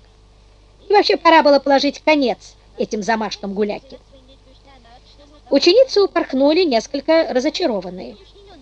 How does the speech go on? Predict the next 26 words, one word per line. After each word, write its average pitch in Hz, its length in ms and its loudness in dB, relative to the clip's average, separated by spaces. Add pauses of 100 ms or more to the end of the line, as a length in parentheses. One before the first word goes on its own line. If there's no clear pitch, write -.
(500)
Неужели 240 640 4
тот - 260 -4
хмурый 247 340 0
тип, 320 340 -2
что - 200 -8
сидел 220 340 0
в 196 80 -10
углу 214 220 -2
гостиной, 190 680 -10 (680)
и 208 80 -6
есть 339 440 0
муж 466 420 2 (200)
Донны 262 340 2
Флор, 269 360 0 (640)
слывший 277 640 0 (420)
неотразимым, 220 800 -2
соблазнительным 202 880 -4 (720)
и 254 120 2
нашумевший 247 840 2
своим 208 340 -2
романом 214 560 -2 (300)
с - 140 -8
Ноэмией 254 720 2 (220)
Фагундес 240 680 0
да 277 160 -4
Силва? 392 560 0